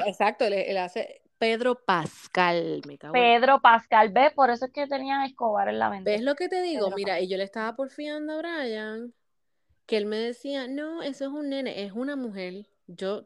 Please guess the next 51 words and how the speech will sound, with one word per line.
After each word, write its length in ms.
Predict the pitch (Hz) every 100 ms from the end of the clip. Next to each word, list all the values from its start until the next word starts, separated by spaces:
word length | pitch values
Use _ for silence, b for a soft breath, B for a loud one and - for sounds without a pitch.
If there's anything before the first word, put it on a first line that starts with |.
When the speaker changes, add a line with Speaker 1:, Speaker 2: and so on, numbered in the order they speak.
| _
Speaker 1:
te 120 | 180
lo, 120 | -
lo 120 | 175 160
había 220 | 151 196
dicho, 300 | 202 - 156
¿ves? 160 | 190 254
Speaker 2:
Es 240 | 254 277
Speaker 1:
Ah, 40 | -
Speaker 2:
una 260 | 320 330 330
ne-, 120 | -
ok, 140 | 269 254 196 - _ _ -
Speaker 1:
es 120 | 262
Speaker 2:
la 140 | 262
Speaker 1:
una 20 | 254
Speaker 2:
nena 220 | 254 285
Speaker 1:
nena. 180 | 302 -
Speaker 2:
que 60 |
sale 260 | 339 330 320
con 220 | 320 320
él, 420 | 302 226 214 208 -
Speaker 1:
Ujú. 180 | 196 190
Speaker 2:
ella 400 | 240 240 247 262
salió 500 | 294 285 277 269 277
en 260 | - 269 262
Speaker 1:
En 120 | 247
Game 120 | 247 254
Speaker 2:
Game 180 | 254
Speaker 1:
of 0 |
Speaker 2:
of 60 | 262
Speaker 1:
Thrones, 160 | 392 226 233
Speaker 2:
Thrones. 260 | 240 185 -
Speaker 1:
exacto. 380 | 175 233 254
Speaker 2:
Sí, 460 | 208 214 233 254 262
sí, 200 | - 220
sí. 240 | 226 220 214
Speaker 1:
So, 600 | 302 262 226 220 247 _ _ _ -
pero 400 | 220 208 202 -
el 280 | 196 196 185
papel 340 | 185 175 170 165
que 60 |
está 160 | 208 254
haciendo 500 | 240 302 262 214 -
es, 240 | 190 190 _ _ _ _
es, 300 | 196 170 _ -
es 220 | 196 196
de 120 | 220
un 100 | 202
trans, 380 | 185 202 165 165
creo 180 | - 156
que 220 | 160
es. 80 | 151